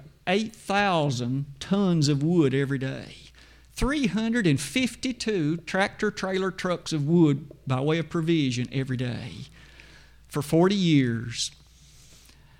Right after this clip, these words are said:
The numbers are almost staggering, aren't they?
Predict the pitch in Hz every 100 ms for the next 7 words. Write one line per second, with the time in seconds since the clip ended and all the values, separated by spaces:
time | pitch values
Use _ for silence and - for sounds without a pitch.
0 | - - - 151 156 185 185 135 131 135
1 | 143 143 147 - 170 165 117 117 113 131
2 | 123 - - 120